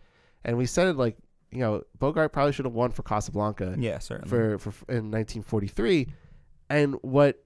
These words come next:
Speaker 1: makes this even, you know, harder to really fully understand is because, one, Gene Kelly isn't nominated here. So, and we talked about before how he probably should have been and he probably would have won if he had been. But what's even more like, what the hell,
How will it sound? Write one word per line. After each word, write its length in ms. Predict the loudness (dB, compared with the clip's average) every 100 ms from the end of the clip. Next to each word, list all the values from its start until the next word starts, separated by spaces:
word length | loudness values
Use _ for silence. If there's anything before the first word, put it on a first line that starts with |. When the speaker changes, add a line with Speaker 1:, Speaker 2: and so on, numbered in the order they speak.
| -6
Speaker 1:
makes 300 | -2 -2 0
this 160 | -2 2
even, 440 | 2 2 0 -6 -6
you 80 |
know, 140 | -4 -4
harder 440 | 0 4 6 4
to 140 | 0 0
really 300 | 2 2 0
fully 380 | 0 2 2 2
understand 500 | -2 -6 -4 -2 0
is 140 | -2
because, 680 | -4 -2 0 2 0 -6 -14 -20 _ _ _ _ _ _ -8
one, 360 | 2 4 4 2
Gene 240 | -2 -2
Kelly 360 | 0 2 2 0
isn't 220 | -2 -6
nominated 580 | -8 -8 -10 -12 -12 -16 _ _ _
here. 280 | -12 -8 -8
So, 400 | -4 -2 0 -2 -6 -16 -8
and 60 |
we 80 | -4
talked 240 | 0 0 0
about 100 | -4
before 320 | -2 0 2
how 160 | 2
he 160 | 0 -2
probably 320 | -2 0 0
should 240 | 0 0 0
have 140 | 0
been 200 | -2 -2
and 200 | -4 -8 -14 _
he 100 | -8
probably 260 | -2 0 2
would 140 | 0
have 80 | -2
won 400 | -2 0 0 -4 -12 -8
if 120 | -6
he 100 | -4
had 300 | 0 2 2
been. 160 | -4 -4
But 220 | -2 -2
what's 380 | 0 -2 -4 -6
even 280 | -2 0 0
more 460 | 2 6 6 6 4
like, 300 | 2 -2 -4
what 320 | -4 -4 -4
the 100 | -6
hell, 480 | -2 2 2 0